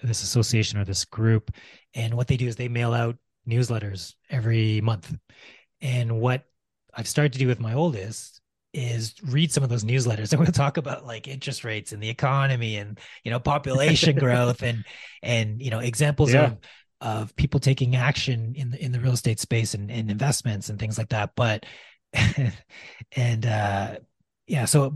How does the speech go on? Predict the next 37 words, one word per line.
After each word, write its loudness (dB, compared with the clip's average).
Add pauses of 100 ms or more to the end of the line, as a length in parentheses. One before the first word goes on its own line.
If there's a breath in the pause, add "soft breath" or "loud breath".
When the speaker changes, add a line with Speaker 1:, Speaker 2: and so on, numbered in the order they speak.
(180)
Speaker 1:
so 4
I 6
think 2
this 0
all 4
ties 2
back 2
into, -2 (600 soft breath)
you -8
know, -4
really 0
involving -2
our -2
kids -6 (380)
in, -2 (500)
in -6
those 0
Speaker 2:
Mm-hmm. -8
Speaker 1:
conversations. 0
And 0
again, -6
it -14
doesn't -6
have -4
to -8
be, -8
you -8
know, -6
a -8
formal -6
sit -2
down. 0 (500 loud breath)
I -4
think -4
it -8
can -2
happen -2